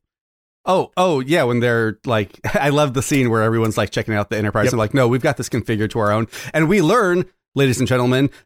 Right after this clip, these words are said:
Speaker 1: that, uh, Ortegas prefers inverted Y controls.
Speaker 2: Yes.
Speaker 1: So
Speaker 2: Yes,
Speaker 1: I knew I liked
Speaker 2: inverted
Speaker 1: her.
Speaker 2: controls.
Speaker 1: <laughs>
Speaker 2: I
Speaker 1: That's right.
Speaker 2: <laughs>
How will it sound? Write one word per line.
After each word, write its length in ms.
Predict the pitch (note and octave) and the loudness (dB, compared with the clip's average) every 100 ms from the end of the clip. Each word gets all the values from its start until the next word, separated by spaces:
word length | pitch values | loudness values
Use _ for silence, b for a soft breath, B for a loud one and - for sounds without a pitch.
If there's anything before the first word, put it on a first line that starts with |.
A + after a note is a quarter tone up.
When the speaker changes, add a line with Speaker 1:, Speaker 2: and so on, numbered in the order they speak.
| - | -2
Speaker 1:
that, 360 | C#3+ C3+ - - | 0 0 -4 -2
uh, 240 | C#3+ C3 | 0 0
Ortegas 720 | - C#3 - D#3 A#3 F3 E3 - | 0 -2 -2 -2 2 0 0 -4
prefers 560 | - - E3+ D#3 D3 - | -6 -2 0 2 2 0
inverted 480 | C#3+ G3+ E3 D#3+ D#3 | 0 0 0 0 0
Y 220 | A#2 D3 | 0 0
controls. 720 | G3 E3 C3 C#3+ C3 C3 C3 C3+ | 0 -2 0 2 2 2 0 2
Speaker 2:
Yes. 260 | D3+ G#3+ | 2 2
Speaker 1:
So 420 | - - - D3 | 0 -4 -2 2
Speaker 2:
Yes, 240 | C#3 A#3 C#4 | 4 4 6
Speaker 1:
I 20 | |
knew 160 | D#3+ F3+ | 4 6
I 100 | A3 | 4
liked 280 | B3 C4 | 4 4
Speaker 2:
inverted 60 | C4+ | 4
Speaker 1:
her. 140 | - C4+ | 2 2
Speaker 2:
controls. 680 | - C#4+ D4 D4 C#4+ B3 G3 | 2 4 4 6 4 2 -2
Speaker 1:
<laughs> 60 | |
Speaker 2:
I 180 | - A3 - G#3 | -2 -2 -2 -6
Speaker 1:
That's 280 | - A2 - | -4 -4 0
right. 360 | B3+ C#3 B2+ | 2 2 2
Speaker 2:
<laughs> 40 | B2 | 0